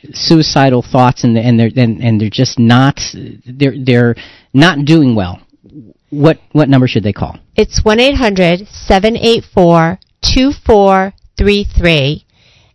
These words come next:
Speaker 2: And there's another one, one eight hundred suicide.
Speaker 1: Yeah, those are the same number, just it's the letters versus the numbers.
Speaker 2: Oh.
Speaker 1: Easier to remember. So one eight hundred suicide, which is one eight hundred, seven eight four, two four three three.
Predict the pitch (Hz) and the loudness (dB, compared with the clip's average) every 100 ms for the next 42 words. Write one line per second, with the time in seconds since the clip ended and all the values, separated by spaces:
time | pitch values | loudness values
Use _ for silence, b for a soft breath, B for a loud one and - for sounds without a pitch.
0 | - 180 190 190 208 202 214 233 190 165 | -4 0 2 0 0 0 0 2 2 0
1 | 170 170 _ _ _ _ 185 196 190 185 | -2 -6 _ _ _ _ 0 2 2 0
2 | 190 190 190 180 175 175 - _ _ - | 0 0 2 2 2 0 -4 _ _ -12
3 | - 254 240 - 160 - 98 98 - - | -4 0 0 -2 -4 -2 -2 -4 -8 -16
4 | _ _ _ 143 113 143 170 156 135 165 | _ _ _ 0 2 2 4 2 2 2
5 | 147 139 143 131 120 135 - 123 113 117 | 4 4 4 2 2 -2 -4 -8 -8 -10
6 | 120 110 120 127 120 113 - 127 120 113 | -10 -2 2 2 2 0 -6 -6 -4 -2
7 | 117 113 107 104 82 82 - b b b | -2 0 0 0 -2 -8 -14 b b b
8 | - 466 - - 151 135 143 127 120 113 | -4 -4 -6 0 2 4 4 4 4 2
9 | 98 87 - - - 117 117 160 175 170 | 0 -4 -10 -8 0 2 4 2 4 4
10 | 160 147 127 - 151 139 113 107 107 113 | 4 2 0 0 2 2 0 0 0 -2
11 | - 110 107 117 120 123 127 113 113 - | 0 0 0 0 0 2 2 2 0 -2
12 | - 131 123 110 120 - 113 107 - 113 | -2 0 0 0 -2 -2 0 0 0 -2
13 | - 110 - 110 101 - 107 82 | 0 0 0 -2 -2 -2 -2 -2